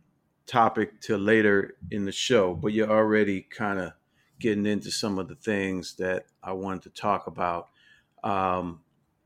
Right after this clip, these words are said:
so let's get into it. You know, one of the things I'm looking at with this episode and what's happened is, you know, Franklin is still at it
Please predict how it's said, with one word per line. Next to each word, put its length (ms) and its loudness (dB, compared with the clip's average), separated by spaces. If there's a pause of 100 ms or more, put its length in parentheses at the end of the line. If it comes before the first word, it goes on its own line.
(140)
so 580 0 (100)
let's 200 -6
get 200 -4
into 400 -2
it. 120 -6 (800)
You 100 0
know, 120 0
one 220 6
of 80 8
the 80 6
things 720 2
I'm 320 -4 (240)
looking 400 2
at 180 2
with 160 -6
this 240 -6
episode 800 -2
and 240 -6
what's 240 -4
happened 540 0
is, 320 -4 (420)
you 80 -2
know, 220 -6 (200)
Franklin 720 0 (640)
is 220 -8
still 640 4 (760)
at 260 4
it 160 -10